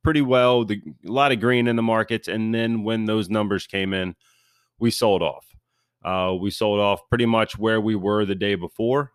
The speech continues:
I was still in the green with some of those Disney numbers, and, uh, I forget what else was, was holding me up. I think it was Enphase. Uh, we had both of those that were, were holding the, uh, my portfolio up. Now, I know overall the market came back down from where we were.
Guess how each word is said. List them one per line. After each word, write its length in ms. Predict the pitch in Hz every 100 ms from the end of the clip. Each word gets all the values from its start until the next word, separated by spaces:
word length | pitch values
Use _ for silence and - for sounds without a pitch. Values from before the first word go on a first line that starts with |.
| -
I 160 | 110
was 180 | 117 117
still 280 | - 120 117
in 80 | 117
the 80 |
green 380 | 104 113 117 120
with 100 | 107
some 180 | - 107
of 100 | 104
those 220 | 101 92
Disney 360 | 131 135 123 131
numbers, 680 | 127 127 123 123 123 113 101
and, 480 | 95 101 98 101
uh, 420 | 98 98 95 92 80
I 80 | 92
forget 220 | 101 92
what 120 | 87
else 220 | 92 90 -
was, 200 | 82 -
was 140 | 87
holding 260 | - 98 90
me 80 | 90
up. 120 | 95
I 40 | -
think 160 | 139
it 60 | 117
was 300 | 107 95 - -
Enphase. 540 | 90 85 87 80 - _ _ _ _ _ _ _
Uh, 160 | 92 92
we 160 | 110
had 200 | 123 127
both 220 | 117 120 113
of 80 |
those 420 | 107 104 101 95 -
that 180 | 101 98
were, 260 | 95 95 85
were 120 | 101
holding 540 | 92 110 101 98 95 87
the, 220 | 98 92
uh, 200 | 87 82 - _ _ -
my 260 | 110 113
portfolio 680 | - 95 82 85 78 76 76
up. 160 | 67 76
Now, 220 | 95 95
I 100 | 95
know 180 | 101 95
overall 540 | 104 92 92 92 90
the 80 | 87
market 400 | 87 90 - 85
came 260 | - 95 87
back 240 | 87 -
down 260 | 90 87 87
from 300 | - 151 139
where 160 | 120
we 120 | 110 101
were. 240 | 92 71